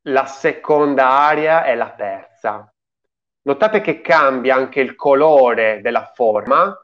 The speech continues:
e mi porta, guarda come in discesa, mi porta a leggere questo e ti diciamo chiaro e tondo quanto spendi. Ci ribussano in una maniera molto, molto chiara. Il prezzo della materia prima è solo una piccola parte della bolletta.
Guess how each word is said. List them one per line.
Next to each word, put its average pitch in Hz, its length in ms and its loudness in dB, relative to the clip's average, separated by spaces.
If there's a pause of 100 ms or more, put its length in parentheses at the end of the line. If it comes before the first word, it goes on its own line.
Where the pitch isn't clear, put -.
(160)
e 123 100 -10
mi 131 240 -6
porta, 139 720 2
guarda 127 220 0
come 139 160 -4
in 135 100 -4
discesa, 139 600 -2
mi 117 160 -8
porta 120 260 -4
a 117 60 0
leggere 117 340 -6
questo 160 320 -4
e 196 60 -4
ti - 80 -16
diciamo 139 400 -4
chiaro 139 320 0
e 156 120 -8
tondo 123 360 -6
quanto 104 280 -12
spendi. 101 480 -14 (360)
Ci - 160 -2
ribussano 156 560 0
in 123 80 0
una 147 80 0
maniera 160 260 0
molto, 120 600 -2
molto 139 520 -2
chiara. 98 500 -10 (260)
Il 123 100 -14
prezzo 185 240 -4
della 147 180 0
materia 139 360 -4
prima 135 300 -2
è 110 60 -4
solo 156 300 0
una 117 120 -4
piccola 113 320 -4
parte 110 240 -6
della 101 200 -6
bolletta. 131 800 -2